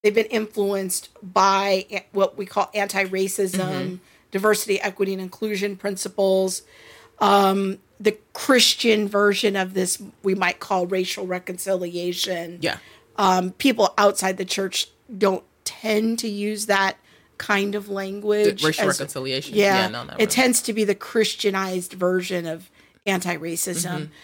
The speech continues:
Speaker 1: But, um, you know, e-, even in the
Speaker 2: When your
Speaker 1: Christ-
Speaker 2: Christian brothers and sisters recommend Robin DiAngelo.
Speaker 1: Yeah, <laughs> yeah. But, but even in the Christian version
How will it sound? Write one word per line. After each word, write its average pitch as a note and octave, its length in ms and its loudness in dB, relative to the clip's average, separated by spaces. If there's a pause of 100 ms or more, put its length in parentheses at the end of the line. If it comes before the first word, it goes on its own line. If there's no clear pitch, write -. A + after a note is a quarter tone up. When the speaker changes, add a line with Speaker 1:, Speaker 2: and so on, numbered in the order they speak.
(340)
Speaker 1:
But, A#3+ 320 2 (240)
um, G#3+ 480 6 (1200)
you C#4 120 0
know, C4 180 2
e-, C#4 160 2
even G4+ 240 6
in D4 80 6
the G#3+ 140 2
Speaker 2:
When F3 100 2
your - 100 8
Speaker 1:
Christ- - 140 2
Speaker 2:
Christian F3 320 2
brothers D#3+ 300 -2
and G3 100 0
sisters E3+ 420 0
recommend D#3 400 0
Robin F3 300 0
DiAngelo. D3+ 380 -2
Speaker 1:
Yeah, A3 240 4
<laughs> - 60 -6
yeah. A3 300 2 (800)
But, B3 260 4 (280)
but E4 160 4
even C5+ 280 8
in B4+ 60 8
the F4 80 4
Christian G4 360 4
version A3+ 540 4